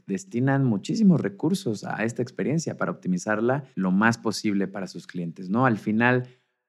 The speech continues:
como dice Ana, no estamos construyendo algo bonito, estamos construyendo una herramienta y termina por ser cómo funciona esta herramienta lo que determina si puedes brindar una buena experiencia o no a tus usuarios. En tiempos como estos,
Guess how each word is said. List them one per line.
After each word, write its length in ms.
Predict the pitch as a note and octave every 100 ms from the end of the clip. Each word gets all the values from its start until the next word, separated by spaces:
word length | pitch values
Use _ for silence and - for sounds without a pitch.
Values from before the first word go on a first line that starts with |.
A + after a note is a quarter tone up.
| _
como 220 | F#2+ F#2+
dice 320 | A2 A2 A2
Ana, 320 | G#2+ G#2+ A2
no 180 | G2+ G#2
estamos 400 | A#2+ B2 A2 G#2+
construyendo 540 | G#2 G2 E2+ F#2 F#2+
algo 180 | F#2 F2
bonito, 340 | E2+ F#2 A2 A2
estamos 300 | - A2+ B2
construyendo 480 | A2 F#2+ A#2 A#2+
una 120 | A#2+ G#2+
herramienta 540 | G#2 A#2 B2+ A2+ - _ _ _ _ _
y 400 | C#3 C#3+ C#3 - - _ _ _ _
termina 500 | G#2+ B2 C#3 B2 C#3
por 160 | F#2
ser 480 | - A2 A2 A#2 - _ _ -
cómo 200 | B2+ C3
funciona 500 | A#2+ G2+ - C#3 B2
esta 200 | - G#2+
herramienta 720 | G#2 A2 B2 G#2 G#2 F3 - _ _ _ _
lo 140 | F#2
que 100 | -
determina 680 | F#2 F2+ F#2+ G2 A2+ G#2 A2+
si 300 | B2 - G2
puedes 320 | - G#2 G2+
brindar 580 | F#2+ F#2 F2 G2 G#2+ G2+
una 160 | G#2 G2
buena 180 | F#2+ F#2+
experiencia 680 | F#2+ F#2 F2+ G2 F#2+ G#2 -
o 120 | F2
no 240 | F2 F#2 F#2+
a 100 | F#2
tus 180 | F2+
usuarios. 600 | E2+ - - - C3+ C3+ -
En 100 | -
tiempos 280 | A#2 A#2
como 180 | A2 A2+
estos, 400 | D3 - D#3 D#3